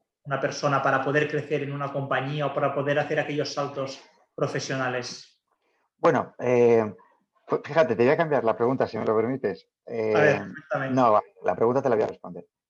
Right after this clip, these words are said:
Speaker 2: Pero me llama la atención porque muchas veces nos, nos, eh,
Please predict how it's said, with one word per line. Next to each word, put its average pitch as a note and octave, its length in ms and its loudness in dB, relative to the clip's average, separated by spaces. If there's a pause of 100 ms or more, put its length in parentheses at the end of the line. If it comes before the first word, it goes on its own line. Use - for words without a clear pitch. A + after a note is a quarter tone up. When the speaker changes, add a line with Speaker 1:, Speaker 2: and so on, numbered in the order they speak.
(280)
Speaker 2:
Pero A2 560 -2
me G#2 440 -4
llama A3+ 220 -4
la E3 60 -4
atención C#3+ 280 -8
porque A2 180 -6
muchas B2 280 -8
veces C3 320 -10
nos, G#2+ 440 -10
nos, G2 640 -14
eh, F2+ 300 -10